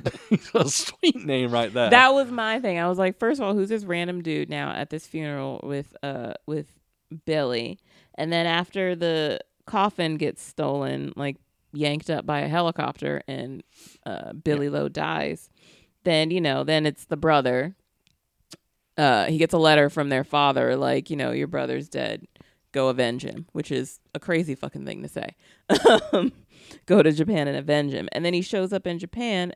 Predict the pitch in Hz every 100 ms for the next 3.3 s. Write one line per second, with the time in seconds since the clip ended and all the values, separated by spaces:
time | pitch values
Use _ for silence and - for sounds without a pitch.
0 | - 170 160 156 - 208 214 202 208 220
1 | 208 220 214 233 - _ - 285 277 208
2 | 175 247 226 156 131 127 - - - -
3 | 185 220 233